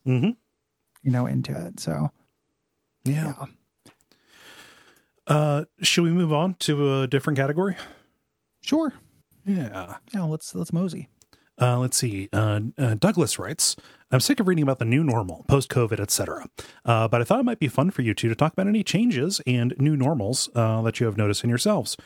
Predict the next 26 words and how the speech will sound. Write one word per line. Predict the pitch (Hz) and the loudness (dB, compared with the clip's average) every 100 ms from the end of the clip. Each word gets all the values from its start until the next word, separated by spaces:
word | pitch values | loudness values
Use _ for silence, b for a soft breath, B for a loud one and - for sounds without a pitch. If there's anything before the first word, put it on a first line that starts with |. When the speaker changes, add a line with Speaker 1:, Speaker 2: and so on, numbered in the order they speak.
| B B B B B | B B B B B
Speaker 1:
For | 285 | 2
instance, | 247 - - - | 2 0 -4 0
before | 165 156 | 2 2
the | 151 | 0
pandemic, | 175 180 110 104 - | 0 0 0 0 0
I | 120 | 0
would | 113 | 2
have | 113 | 0
described | 107 - 117 113 | -2 0 0 0
myself | 113 120 117 | 0 -2 0
as | 113 - | 0 0
standoffish | 143 156 147 220 - | 0 0 0 -2 -2
and | 117 104 | -2 0
deeply | - - 123 | -2 0 0
uncomfortable | 113 - 214 123 110 | 2 0 2 2 0
in | 107 | 0
any | 104 | -2
public | 98 117 92 95 | -2 -6 -4 0
setting, | - 214 - _ B B B - | 2 0 -4 _ B B B 0
uh, | 117 104 | 2 2
and | 107 | 2
relied | 110 113 117 113 | 2 2 2 0
on | 107 | 0
multiple | 107 107 - 107 | 0 0 -2 0
coping | - 202 104 | 0 0 -2
mechanisms. | 95 - 135 127 147 131 | -4 -4 -4 -4 -4 -4